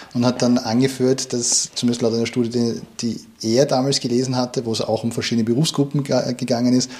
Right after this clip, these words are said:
und wie viel Vertrauen oder wie viel Ansehen,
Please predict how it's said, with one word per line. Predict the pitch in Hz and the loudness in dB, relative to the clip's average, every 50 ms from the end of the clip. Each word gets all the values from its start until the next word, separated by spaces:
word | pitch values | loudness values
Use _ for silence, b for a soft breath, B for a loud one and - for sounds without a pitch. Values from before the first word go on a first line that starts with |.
| B B B | B B B
und | 120 117 110 | -2 -2 0
wie | 113 120 139 143 | 2 2 2 2
viel | 139 - 135 135 135 131 131 131 131 131 B B B B B B B B B _ | 0 0 2 4 6 6 6 6 4 2 B B B B B B B B B _
Vertrauen | - - 123 - - 110 113 107 113 123 143 151 151 147 | -6 -4 -4 -2 0 2 4 4 6 6 6 6 6 4
oder | 135 120 123 117 | 4 2 0 -2
wie | 127 131 | -2 -2
viel | - 139 131 | -2 -2 -2
Ansehen, | - 120 110 127 147 156 147 - - 131 127 131 139 143 147 147 147 147 147 143 - | -2 -2 -2 0 0 0 0 0 2 4 4 4 4 4 2 2 0 -2 -2 -6 -8